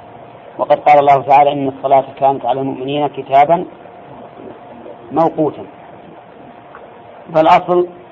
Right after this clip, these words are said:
أن تصلى كل صلاة في وقتها، هذا الأصل وهو الواجب. واختلف العلماء في الجمع،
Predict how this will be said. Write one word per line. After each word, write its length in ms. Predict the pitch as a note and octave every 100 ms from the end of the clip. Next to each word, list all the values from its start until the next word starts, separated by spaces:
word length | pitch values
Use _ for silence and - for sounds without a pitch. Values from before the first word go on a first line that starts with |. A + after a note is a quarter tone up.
| - - - - - - -
أن 160 | D3
تصلى 500 | C#3 C#3+ F3 E3 C#3+ - - - -
كل 300 | E3+ E3+ E3
صلاة 380 | D#3+ D#3 E3 D#3+
في 120 | D3
وقتها، 380 | C#3 B2+ - - - - - - -
هذا 140 | D#3 D3
الأصل 280 | C3 - - - - - - - - - - -
وهو 200 | D3 C#3 D3+
الواجب. 360 | D3 C#3+ - - - - - - - - - - - - -
واختلف 420 | - - F#3+ D#3+
العلماء 540 | D#3+ D#3+ D#3 D#3 D3+ - - -
في 60 | D#3
الجمع، 280 | D#3 C#3+